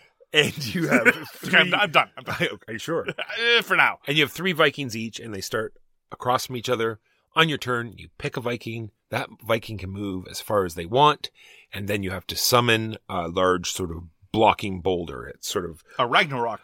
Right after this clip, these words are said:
Speaker 2: if
Speaker 1: a
Speaker 2: you will.
Speaker 1: Ragnarok. It sort of hovers above the Viking you just moved, and then you get to move the rock just like you move the Viking as far as you want along one of the six sides coming out from your Viking. And then it's very much a sort of,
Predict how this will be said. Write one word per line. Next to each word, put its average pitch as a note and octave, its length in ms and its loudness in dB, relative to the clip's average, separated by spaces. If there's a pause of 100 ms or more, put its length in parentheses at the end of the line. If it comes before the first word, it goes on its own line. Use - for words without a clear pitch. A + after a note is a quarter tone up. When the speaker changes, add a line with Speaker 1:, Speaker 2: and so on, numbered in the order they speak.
Speaker 2:
if - 20 -18
Speaker 1:
a - 100 -4
Speaker 2:
you G#2+ 60 -4
will. A2 40 0
Speaker 1:
Ragnarok. A#2+ 560 2
It - 140 -16
sort A2+ 160 -6
of E2 80 -10
hovers A2+ 420 0
above G2 260 -2
the F#2 80 -10
Viking F#2+ 360 -6
you D#2 60 -12
just E2 220 -8
moved, D3+ 380 4 (320)
and G2+ 80 -6
then G#2 120 -2
you F#2+ 100 -2
get G2+ 160 0
to F#2+ 80 -6
move G#2 220 0
the F#2 80 -2
rock F#2+ 280 2
just - 240 0
like G2 160 0
you F#2+ 80 -8
move F#2+ 140 -6
the F2 60 -10
Viking E2+ 340 -4
as C#2+ 100 -6
far G#2 180 6
as G#2 140 6
you G#2+ 60 4
want F#2+ 300 6
along E2 380 -10 (360)
one F#2+ 160 0
of E2+ 80 -2
the E2 40 -6
six - 280 0
sides E2+ 360 2
coming F2+ 300 -6
out E2 160 -6
from F2 220 -8
your E2 240 -2
Viking. - 460 -4 (720)
And G2 100 -2
then G2+ 100 4
it's F2+ 120 0
very A2 200 8
much G#2+ 240 2
a F#2+ 60 -4
sort G2+ 260 0
of, F2 280 -6